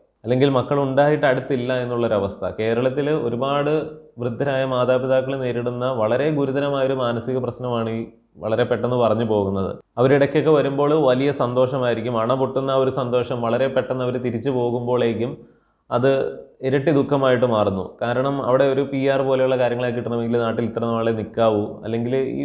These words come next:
വന്ന് നിൽക്കുന്നതിന് ഒത്തിരി പ്രശ്നങ്ങളുണ്ട്, ചിലവുകളുണ്ട്, അങ്ങനെ ഓരോ കാര്യങ്ങൾ. പിന്നീട് ഒത്തിരി കാലത്തിന് ശേഷമായിരിക്കും ഇവർക്ക് ഒരു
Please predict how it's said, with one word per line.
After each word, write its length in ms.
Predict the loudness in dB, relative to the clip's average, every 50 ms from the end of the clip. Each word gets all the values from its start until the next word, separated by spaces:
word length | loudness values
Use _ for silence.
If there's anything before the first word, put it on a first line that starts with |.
| -6 -6 -2
വന്ന് 220 | -2 0 2 2 0
നിൽക്കുന്നതിന് 460 | 2 2 0 0 0 0 0 0 -2 -4
ഒത്തിരി 200 | -2 -2 -4 -2 -2
പ്രശ്നങ്ങളുണ്ട്, 500 | -2 -4 -4 -6 -6 -2 -2 -2 0 -2 0
ചിലവുകളുണ്ട്, 600 | 0 0 2 2 2 2 2 2 0 -2 -2 -4 -6 -8 -14 -20 -20 _ _ _ _ _ _
അങ്ങനെ 200 | -2 0 2 2 4
ഓരോ 140 | 4 4 4 4
കാര്യങ്ങൾ. 340 | 4 4 4 2 0 -2 -4 -4 -6 -14 -10 _
പിന്നീട് 360 | -2 0 2 2 4 4 4
ഒത്തിരി 340 | 4 4 2 0 -2 -2 -2 0
കാലത്തിന് 340 | 0 2 2 2 0 0 -2
ശേഷമായിരിക്കും 640 | 0 0 0 0 -2 -2 -2 -2 -2 -2 -2 -2 -2
ഇവർക്ക് 300 | -2 -4 -2 0 0 0 0 -2 -8 -12 -8
ഒരു 140 | -4 -4